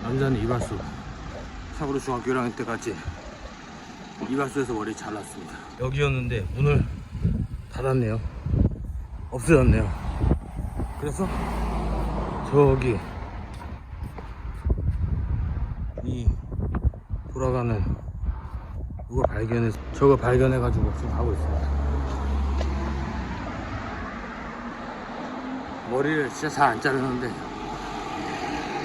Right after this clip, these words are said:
이제 제 머리 인생도 끝인 것 같습니다.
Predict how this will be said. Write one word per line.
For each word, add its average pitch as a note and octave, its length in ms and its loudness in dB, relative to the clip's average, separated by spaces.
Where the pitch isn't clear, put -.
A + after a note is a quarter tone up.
이제 C#3 240 4
제 C3+ 100 4
머리 B2+ 260 2
인생도 A#2+ 440 0
끝인 D#3 240 -4
것 B2+ 160 -4
같습니다. - 320 -10